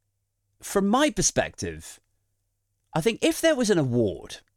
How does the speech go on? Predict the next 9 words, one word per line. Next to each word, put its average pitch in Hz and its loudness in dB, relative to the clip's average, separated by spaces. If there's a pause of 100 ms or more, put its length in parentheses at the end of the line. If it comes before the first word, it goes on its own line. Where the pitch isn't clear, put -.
(1500)
where, 127 2 (560)
you 262 0
know, 185 2
it - 0
used 277 2
to 226 -2
be 208 2
given 135 4
out 95 2